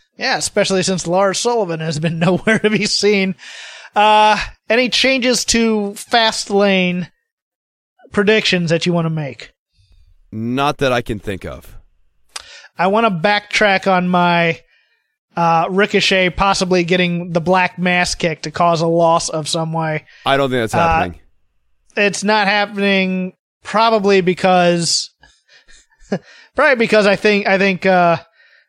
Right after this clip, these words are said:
Speaker 1: I think the Ricochet Aleister Black team is gonna have a bit of a run here.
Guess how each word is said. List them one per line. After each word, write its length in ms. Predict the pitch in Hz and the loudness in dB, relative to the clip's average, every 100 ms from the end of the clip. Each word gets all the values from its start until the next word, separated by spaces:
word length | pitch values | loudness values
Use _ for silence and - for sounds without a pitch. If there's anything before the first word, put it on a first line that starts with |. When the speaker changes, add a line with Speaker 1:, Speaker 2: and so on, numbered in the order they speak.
| - | -4
Speaker 1:
I 60 | |
think 300 | 190 190 165 - _ | 0 0 -2 -10 _
the 220 | 240 175 | -6 -4
Ricochet 500 | 165 190 196 185 196 | 0 0 0 0 2
Aleister 420 | 180 180 180 180 165 | 2 2 0 -2 0
Black 320 | 185 175 - | 2 0 0
team 200 | 180 170 | -2 -2
is 120 | 160 | -4
gonna 160 | 165 160 | -4 -2
have 200 | 170 165 | 0 0
a 40 | |
bit 160 | 160 165 | -2 -2
of 80 | |
a 40 | 151 | -2
run 340 | 151 156 147 | -2 -4 -4
here. 320 | 139 147 131 | -10 -12 -14